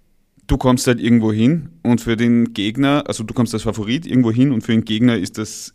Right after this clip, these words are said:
Kirtag. Natürlich haut er alles rein und du denkst dir, okay, das erledigen wir jetzt ein bisschen, oder? Die Gruppenphase, die erledigen wir aber.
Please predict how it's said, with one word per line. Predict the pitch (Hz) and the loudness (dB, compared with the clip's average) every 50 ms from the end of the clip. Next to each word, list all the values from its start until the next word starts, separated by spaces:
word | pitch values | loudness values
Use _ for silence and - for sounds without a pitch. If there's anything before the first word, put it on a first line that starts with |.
| _ - | _ -6
Kirtag. | - - 139 131 - 82 - - - - _ _ _ _ _ _ _ _ _ _ - | -4 -4 -2 -2 -4 -8 -8 -10 -14 -20 _ _ _ _ _ _ _ _ _ _ -6
Natürlich | 107 98 - 110 127 156 156 117 - - - - - | -6 -4 0 0 2 2 2 0 -2 -6 -16 -20 -10
haut | - 95 98 110 - - | -6 -4 -4 -2 -2 -4
er | 107 - - | -6 -4 -4
alles | - 107 113 113 - | -4 -4 -4 -4 -4
rein | 101 98 104 117 | -4 -2 0 0
und | 120 113 117 120 | 0 -2 -2 -4
du | 113 | -6
denkst | 107 113 113 107 - | -4 -4 -6 -6 -4
dir, | - 110 | -4 -6
okay, | 107 101 - 113 110 104 90 62 - - _ _ _ - - | -4 -2 0 0 0 0 -2 -4 -8 -14 _ _ _ -18 -16
das | - - - - | -14 -14 -12 -12
erledigen | - - 101 107 113 117 117 113 104 107 | -8 -6 -2 0 2 4 4 4 4 4
wir | 101 | 2
jetzt | 90 87 87 - 92 | 0 -4 -6 -8 -12
ein | 82 | -12
bisschen, | - 101 95 90 87 | -12 -12 -12 -10 -6
oder? | 92 104 117 123 113 104 - _ _ _ _ - | -4 -2 -2 -2 -4 -6 -10 _ _ _ _ -12
Die | 113 | -4
Gruppenphase, | 104 127 123 - - 113 104 110 110 110 113 113 | -2 -2 0 0 0 0 2 2 2 0 0 -2
die | 104 107 | -2 -2
erledigen | 107 104 104 110 110 101 98 - 92 | -2 0 0 0 -2 -2 -4 -6 -8
wir | 73 | -10
aber. | 67 69 - | -10 -12 -16